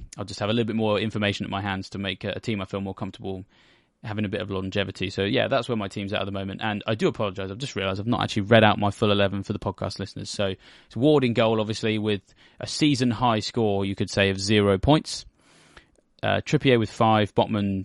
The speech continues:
didn't play, so in comes Patterson on six, Diaz on six, Neco Williams on one, Andreas Pereira on one, Martinelli on three, Gordon with two points, Captain Haaland for twelve, ten, po-, uh, ten points for Kane, and six points for Jesus.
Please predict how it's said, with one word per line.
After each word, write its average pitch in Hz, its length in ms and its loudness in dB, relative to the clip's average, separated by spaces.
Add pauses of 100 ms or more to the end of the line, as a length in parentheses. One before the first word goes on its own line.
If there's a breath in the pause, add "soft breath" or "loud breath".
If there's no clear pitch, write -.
(120)
didn't - 180 -6
play, 101 220 8
so 101 100 2
in 98 100 4
comes 98 200 -4
Patterson - 320 -4
on 95 100 -6
six, - 360 -4
Diaz 117 380 4
on 104 120 0
six, - 420 0
Neco 113 260 -2
Williams 101 280 -2
on 98 140 -6
one, 101 300 -6 (720 soft breath)
Andreas 104 320 0
Pereira 104 560 6
on 95 140 2
one, 95 320 0
Martinelli 101 480 0
on 95 100 -8
three, 98 460 -4 (140)
Gordon 98 260 -6
with 92 80 -12
two 98 160 -6
points, - 460 -8 (360)
Captain - 340 -8
Haaland 92 380 -2
for - 80 -18
twelve, 95 500 0 (360)
ten, 101 240 0
po-, - 100 -14 (100)
uh, - 60 -6 (100)
ten 113 220 2
points - 240 -6
for - 60 -12
Kane, 101 360 4 (360 loud breath)
and 101 160 -10
six - 300 -4
points - 480 -4 (560)
for 98 360 -2 (100)
Jesus. 95 800 -6